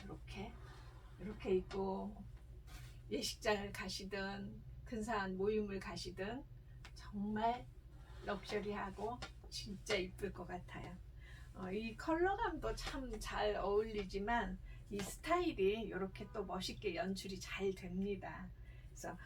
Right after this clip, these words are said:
와이드 팬츠는 여러 용도로 이렇게 활용을 많이 할 수 있을 것 같아요. 어, 요즘에 또 특히나 이렇게 바지 통이 넓어지다 보니까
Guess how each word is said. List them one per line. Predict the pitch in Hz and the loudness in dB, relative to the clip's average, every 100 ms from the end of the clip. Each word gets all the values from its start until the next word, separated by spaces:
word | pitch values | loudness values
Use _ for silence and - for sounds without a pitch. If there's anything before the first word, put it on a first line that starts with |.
| - | -10
와이드 | - 156 240 277 - | -2 2 2 2 -2
팬츠는 | 240 196 - 208 233 240 175 - - - - - - - | -2 -2 0 2 4 2 0 -8 -10 -12 -14 -14 -12 -8
여러 | 196 214 277 240 | -6 0 2 6
용도로 | 190 190 196 190 185 | 6 6 4 2 0
이렇게 | 170 - 190 180 | -2 -6 -6 -6
활용을 | 185 254 254 226 196 - | -4 -4 -2 -2 -4 -6
많이 | - 208 202 | -4 -2 -2
할 | 208 | -4
수 | 208 - | -4 -4
있을 | - 190 | -4 -4
것 | - | -6
같아요. | - - - 185 190 - - - - - | -8 -8 -8 -6 -8 -10 -12 -12 -10 -12
어, | - - - - - - | -12 -12 -12 -12 -10 4
요즘에 | 208 202 202 190 - | 4 6 4 2 2
또 | 190 | 0
특히나 | 190 233 - 240 196 180 190 | 0 -6 -4 -2 0 0 0
이렇게 | 185 170 190 180 | -2 -6 -8 -6
바지 | - 190 202 | -4 -2 -2
통이 | 269 262 220 | -2 0 0
넓어지다 | 180 190 226 233 185 180 - | 4 6 6 4 2 0 0
보니까 | 165 170 175 208 185 | -2 -6 0 0 0